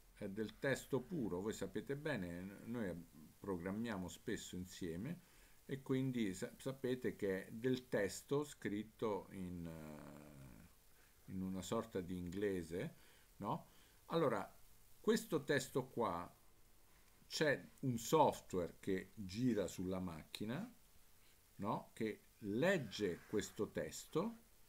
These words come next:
e lo converte in codice macchina, mm,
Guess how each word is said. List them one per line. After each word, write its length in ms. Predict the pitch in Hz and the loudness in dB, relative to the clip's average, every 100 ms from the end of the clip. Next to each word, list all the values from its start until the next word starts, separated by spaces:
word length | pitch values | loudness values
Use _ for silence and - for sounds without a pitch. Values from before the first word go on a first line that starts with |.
| - - - - - - | -20 -20 -20 -20 -20 0
e 360 | 175 107 101 - | 4 4 2 0
lo 440 | 127 123 95 - - - | 8 8 8 0 -20 -6
converte 1080 | - 202 185 156 113 117 - - 165 214 - - - - - | 2 6 8 8 8 8 2 4 4 4 -4 -18 -20 -20 -4
in 240 | 131 120 | -2 -2
codice 500 | - 147 104 110 190 | 4 4 6 2 0
macchina, 840 | 170 92 85 - - 120 160 214 - - - - - | 0 -2 -4 -8 -4 -2 -2 -4 -12 -20 -20 -20 -10
mm, 400 | 113 92 90 85 | -6 -4 -4 -6